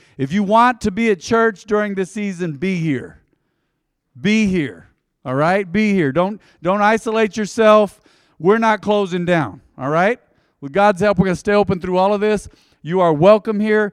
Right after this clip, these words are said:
In person is the best, but if you can't be here, then we have the live stream, and we wanna welcome the folks that are on the live stream today. So God bless you. Thanks for coming today.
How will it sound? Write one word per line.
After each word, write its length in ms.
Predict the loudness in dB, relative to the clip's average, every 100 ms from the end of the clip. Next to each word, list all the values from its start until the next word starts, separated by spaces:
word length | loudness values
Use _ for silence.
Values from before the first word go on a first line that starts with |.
| _ -12
In 240 | -8 -8
person 440 | -4 -4 -2 -6 -4
is 200 | -4 -4
the 100 | -6
best, 540 | 0 2 4 0 -6 _ _ -20
but 200 | -2 4
if 160 | 4 2
you 120 | -2
can't 400 | -2 -2 -4 -4
be 200 | -4 -2
here, 360 | 0 -2 -6 -14 _ _ _ _ _
then 120 | -10 -6
we 120 | -4
have 200 | -6 -4
the 120 | -4
live 320 | -2 -2 -4
stream, 240 | -8 -14 -14
and 100 | -14
we 60 |
wanna 320 | -8 -6 -4
welcome 280 | -4 -4 -6
the 100 | -12
folks 360 | -8 -10 -10 -20 _ _ _
that 140 | -6
are 80 | -4
on 120 | -4
the 60 | -6
live 320 | -4 -4 -4
stream 240 | -8 -10 -10
today. 320 | -8 -6 -8
So 380 | -8 -8 -8 -12 _ _ _
God 260 | -4 -4 -2
bless 300 | -4 -4 -6
you. 60 |
Thanks 260 | -8 -8 -8
for 100 | -10
coming 360 | -6 -6 -6
today. 400 | -4 -2 -2 -2